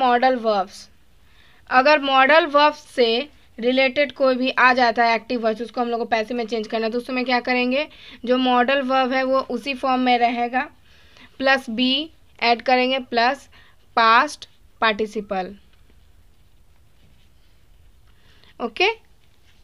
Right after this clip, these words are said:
ये हुआ मॉडल वर्ब को एक्टिव से पैसिव में चेंज करना, और ये दोनों जो है ऑक्सिलरी। तो, तो ये तीनों टॉपिक आज के वीडियो में बहुत अच्छे से क्लियर करने वाली हूँ।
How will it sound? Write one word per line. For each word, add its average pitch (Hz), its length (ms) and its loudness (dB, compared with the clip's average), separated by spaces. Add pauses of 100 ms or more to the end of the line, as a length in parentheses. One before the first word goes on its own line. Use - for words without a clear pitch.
(460)
ये 262 180 0
हुआ 285 280 4 (280)
मॉडल 254 240 2
वर्ब 262 220 -4
को 285 100 0
एक्टिव 262 280 0
से 339 300 2 (300)
पैसिव 247 300 0
में 254 120 -4
चेंज 254 240 -4
करना, 269 260 0
और 233 260 0
ये 240 200 0
दोनों 247 260 -2
जो 240 140 -4
है 294 120 -4
ऑक्सिलरी। 214 520 -4
तो, 247 120 -6
तो 254 140 -10
ये 277 100 -2
तीनों 285 340 -4
टॉपिक 294 340 -2
आज 247 160 -2
के - 80 -12
वीडियो 254 260 -4
में 247 220 -2
बहुत 240 220 -4
अच्छे 247 240 -10
से 254 80 -12
क्लियर 240 300 -10
करने 240 240 -10
वाली 240 240 -8
हूँ। 339 120 -14